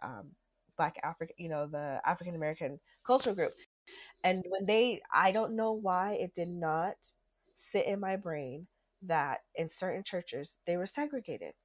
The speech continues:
For some reason, I just didn't think at church, you, they segregated people or in, or they were denied communion. Like,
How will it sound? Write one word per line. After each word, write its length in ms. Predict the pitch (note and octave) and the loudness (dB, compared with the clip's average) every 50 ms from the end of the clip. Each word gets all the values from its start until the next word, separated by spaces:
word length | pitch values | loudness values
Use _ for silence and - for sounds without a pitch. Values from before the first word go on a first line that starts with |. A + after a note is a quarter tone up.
| _ _ _ _ _ | _ _ _ _ _
For 100 | - D#3+ | -6 -6
some 360 | E3+ - - D#3+ F#3+ G3+ G3 F#3+ | -4 -2 0 0 0 0 0 -2
reason, 460 | F3 F3 F3 E3+ E3+ D#3 D3 C#3+ - - | -2 -2 -2 -2 -4 -4 -4 -4 -4 -4
I 200 | C#3 D#3 D3 D3 - | -4 -4 -4 -6 -6
just 340 | - D3 D3+ - - - _ | -6 -6 -6 -6 -12 -10 _
didn't 300 | E3+ D#3+ D#3 - - _ _ | -6 -6 -6 -8 -10 _ _
think 360 | F3 D#3+ C#3 G2 - - - _ _ _ _ _ _ _ _ _ - | -6 -4 -4 -6 -10 -14 -20 _ _ _ _ _ _ _ _ _ -6
at 240 | - C#3 C#3+ C#3+ - | -4 -2 -2 -4 -6
church, 440 | - - F#3+ - - - - - - _ | 0 2 2 2 2 -2 -8 -14 -16 _
you, 340 | - - - C#3+ C#3+ C#3+ - _ _ _ _ _ _ - - | -12 -8 -6 -6 -6 -8 -12 _ _ _ _ _ _ -2 0
they 320 | D#3 C#3+ C#3+ C#3+ - - _ - | 2 2 2 0 -2 -6 _ -10
segregated 720 | - - - D#3+ C#3+ C#3 B2+ B2 - - - - - - | -8 -4 -2 -2 0 0 -2 -6 -6 -6 -10 -10 -12 -12
people 340 | - C3 - - D2+ - - - | -14 -14 -8 -8 -8 -8 -6 -6
or 80 | C3 C#3+ | -4 -4
in, 160 | C#3+ D3+ D3 - - | -4 -6 -8 -6 -4
or 120 | C#3+ C#3+ | -4 -4
they 180 | C#3+ D3 C#3+ C#3+ | -2 -2 -4 -4
were 140 | C#3 C#3+ C3+ | -4 -6 -8
denied 440 | - C3+ C3 B2+ A#2 A#2+ A#2+ A#2 - | -8 -10 -8 -8 -6 -6 -6 -8 -10
communion. 420 | - D3 C#3+ D3 C#3 C3 F#2 F#2 | -14 -14 -12 -12 -10 -10 -10 -10
Like, 120 | D#2 - | -12 -12